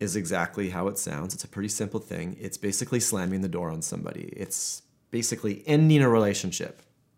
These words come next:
Cold turkey, all at once. The door closes,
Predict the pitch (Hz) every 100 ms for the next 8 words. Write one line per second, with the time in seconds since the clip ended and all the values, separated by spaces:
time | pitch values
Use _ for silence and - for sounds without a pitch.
0 | _ - 151 151 127 117 110 104 98 -
1 | 113 113 98 95 87 - - _ _ 90
2 | 113 104 - 107 92 95 87 -